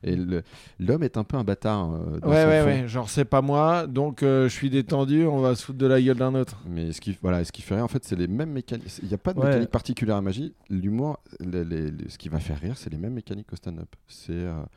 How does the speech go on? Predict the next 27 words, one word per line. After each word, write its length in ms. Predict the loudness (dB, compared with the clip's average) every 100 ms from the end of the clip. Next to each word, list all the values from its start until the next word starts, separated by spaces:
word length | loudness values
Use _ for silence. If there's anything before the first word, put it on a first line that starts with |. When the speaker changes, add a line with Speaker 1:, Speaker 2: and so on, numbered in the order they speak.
| _ _ -6
Speaker 1:
euh, 60 | -4
la 180 | -4
possibilité 500 | -4 -8 -8 -8 -6
de 40 | -8
s'identifier 520 | -6 -8 -8 -10 -10
à 20 |
ce 80 | -10
qui 80 | -10
est 20 |
en 40 | -12
train 140 | -12
de 60 | -12
se 80 | -8
passer, 520 | -8 -8 -6 -6 -6
le 100 | -8
fait 180 | -10 -12
que 100 | -12
ça 160 | -12
te, 120 | -14
ça 180 | -14 -14
te 80 | -10
fasse 200 | -10 -8
des 100 | -6
références 420 | -8 -8 -10 -10
à 60 | -10
des 100 | -10
trucs, 400 | -8 -8 -8